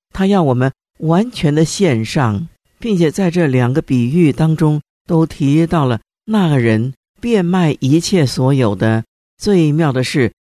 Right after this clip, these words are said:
卖掉一切的结果不是损失，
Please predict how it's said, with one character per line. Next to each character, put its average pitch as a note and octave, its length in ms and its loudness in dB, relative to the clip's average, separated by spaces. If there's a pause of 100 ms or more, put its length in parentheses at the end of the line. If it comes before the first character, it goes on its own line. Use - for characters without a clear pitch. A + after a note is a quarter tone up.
(180)
卖 G#3+ 280 0
掉 D#3 360 0 (240)
一 E3+ 200 2
切 F#3+ 160 0
的 E3 100 2
结 D3 380 0
果 A2+ 280 0 (320)
不 F3 160 0
是 G3+ 240 0
损 A#2+ 380 0
失， D3 380 0